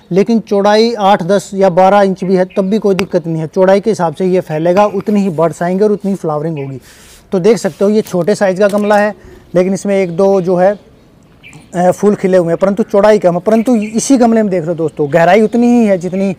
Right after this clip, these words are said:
चार पाँच इंच के गमले की है, परंतु फ्लावरिंग देखिए आप, दोनों में कितना फ़र्क है। उसमें सिर्फ एक दो ही खिला हुआ और इसमें देखिए,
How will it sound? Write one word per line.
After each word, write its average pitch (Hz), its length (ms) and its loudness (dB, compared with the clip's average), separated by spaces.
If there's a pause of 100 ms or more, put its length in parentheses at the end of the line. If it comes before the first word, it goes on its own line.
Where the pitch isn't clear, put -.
(260)
चार 185 160 4
पाँच 190 260 0
इंच 185 180 -2
के 185 120 0
गमले 175 320 -2
की 165 120 -8
है, 151 80 -8
परंतु 185 340 -2
फ्लावरिंग 170 420 -2
देखिए 147 320 -8
आप, 120 100 -12 (920)
दोनों 202 360 4
में 202 200 2
कितना 196 340 -2
फ़र्क 160 200 -4
है। 185 60 -2
उसमें 190 220 -4
सिर्फ 196 320 -4
एक 202 200 4
दो 196 140 2
ही 202 120 2
खिला 165 200 -2
हुआ 151 180 0
और 165 80 2
इसमें 170 240 -4
देखिए, 135 380 -10